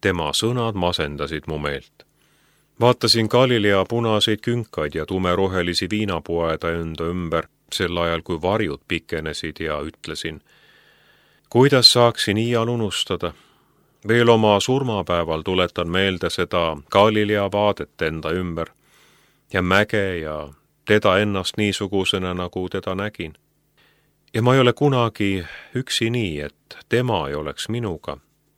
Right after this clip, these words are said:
kui ma teda kutsun." Ma mõtlesin veel ja ütlesin: "Olen temale halb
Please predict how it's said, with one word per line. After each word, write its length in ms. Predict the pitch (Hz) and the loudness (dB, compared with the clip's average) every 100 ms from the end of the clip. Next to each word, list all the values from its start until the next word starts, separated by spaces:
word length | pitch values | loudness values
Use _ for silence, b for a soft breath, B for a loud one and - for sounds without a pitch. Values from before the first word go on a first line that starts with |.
| _ _ _ _ - | _ _ _ _ -14
kui 200 | - 92 | -4 -4
ma 200 | 71 69 | -4 -10
teda 300 | - 80 80 | -10 -8 -8
kutsun." 500 | - 113 - - 76 - _ _ _ _ _ _ _ _ _ _ _ - | -8 -8 -6 -8 -12 -20 _ _ _ _ _ _ _ _ _ _ _ -2
Ma 80 | 110 | 0
mõtlesin 460 | 117 113 110 104 | 2 0 0 0
veel 240 | 113 120 104 | 0 0 0
ja 80 | |
ütlesin: 580 | 107 - 90 90 82 71 - _ _ _ _ _ _ _ _ | -4 -4 -4 -2 -4 -8 -16 _ _ _ _ _ _ _ _
"Olen 380 | 101 104 95 90 | -4 -2 -2 2
temale 420 | 110 113 92 90 | 2 4 2 2
halb 320 | 85 101 95 | 2 0 0